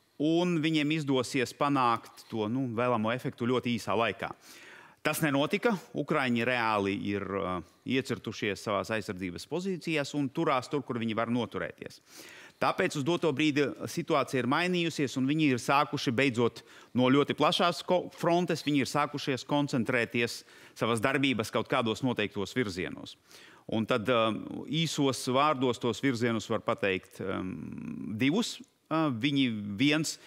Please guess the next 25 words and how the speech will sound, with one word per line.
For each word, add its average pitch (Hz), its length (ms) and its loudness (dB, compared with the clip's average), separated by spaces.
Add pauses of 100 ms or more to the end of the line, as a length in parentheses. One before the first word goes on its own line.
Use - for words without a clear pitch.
(220)
viņi 127 180 2
mēģina 127 540 4
atgriezt, 123 500 0 (140)
atgriezt 117 640 0
nost 127 400 0 (480)
to 143 80 4 (180)
Ukraiņu 120 300 2
armijas 110 300 2
grupējumu, 104 580 2
kas 107 140 -2
atrodas 104 500 0
pie 117 100 0
Luhanskas 110 560 -2
un 107 140 0
Doņetskas, 120 560 -2 (300)
un 113 180 0
paņemt 120 480 0
viņu, 98 320 -2
eh, - 600 -18 (680)
aplenkumā 202 720 0 (580)
ar 110 180 2
mērķi 120 440 2
pēc 104 240 -2
tam 104 140 0
iznīcināt. 185 600 -2